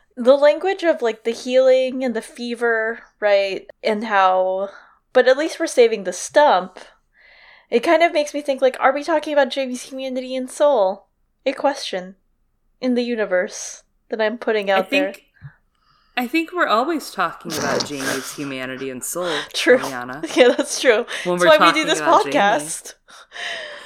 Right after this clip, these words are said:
Speaker 1: That
Speaker 2: Bolton had sent Qyburn along with the party, with Jaime's party, revealing Qyburn's hope to get his chain back. Jaime says if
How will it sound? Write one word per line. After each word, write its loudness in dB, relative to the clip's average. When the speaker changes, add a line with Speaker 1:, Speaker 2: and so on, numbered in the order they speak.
Speaker 1:
That 4
Speaker 2:
Bolton 4
had -2
sent -4
Qyburn -2
along -4
with -4
the -10
party, -6
with -8
Jaime's -10
party, -6
revealing 0
Qyburn's -2
hope -4
to -8
get -4
his -8
chain -6
back. -12
Jaime -2
says -4
if -6